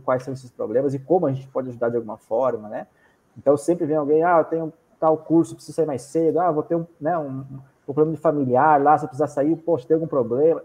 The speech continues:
Todas essas coisas a gente hoje em dia, é, como gestor, a gente tem que tentar ajudar e amenizar, porque imagina o seguinte, se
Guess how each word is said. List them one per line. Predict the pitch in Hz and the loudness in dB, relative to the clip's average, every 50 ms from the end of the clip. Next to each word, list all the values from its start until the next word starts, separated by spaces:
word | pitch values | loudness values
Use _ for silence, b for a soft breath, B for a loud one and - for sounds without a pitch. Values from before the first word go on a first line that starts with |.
| - - _ | -14 -10 _
Todas | - 254 247 | -6 -6 -4
essas | - - - | -6 -12 -10
coisas | - - 185 202 196 190 175 | -6 -6 -6 -4 -4 -4 -4
a | 151 | -6
gente | 165 175 - | -6 -8 -8
hoje | 190 160 165 | -10 -10 -8
em | 160 | -8
dia, | 135 123 139 165 175 143 123 - b b b b b b b b b _ _ - | -8 -8 -4 -2 -2 -2 -4 -6 b b b b b b b b b _ _ -10
é, | 135 131 131 120 117 117 117 113 110 110 110 | -6 -4 -2 0 0 0 -2 -2 -2 -4 -4
como | - 143 147 | -6 -6 -4
gestor, | 135 143 135 135 - 156 160 | -2 -2 -2 -2 0 2 2
a | 151 | 2
gente | 160 160 - - 160 | 0 -2 -8 -10 -12
tem | 139 - 160 170 185 | -6 -2 0 0 0
que | 175 190 180 - _ | -2 -6 -12 -10 _
tentar | - 170 165 160 156 - 156 156 165 175 170 165 - - _ _ _ - | -4 -4 -4 -4 -4 0 2 2 2 2 0 -6 -12 -20 _ _ _ -4
ajudar | 139 139 135 139 143 135 120 135 147 | -4 -2 -2 -2 -4 -4 -2 0 0
e | 156 | 0
amenizar, | 151 151 151 151 156 139 127 143 147 151 147 139 135 - - _ | 0 0 -2 -4 -4 -4 -2 0 0 0 0 -2 -4 -10 -14 _
porque | - 131 135 156 | -12 -6 -2 0
imagina | 160 160 160 151 202 208 | 0 0 0 0 -2 -4
o | 190 | -4
seguinte, | - 214 180 175 165 - | -6 -8 -8 -6 -8 -8
se | - - - 160 151 143 | -8 -6 -2 -2 -2 -2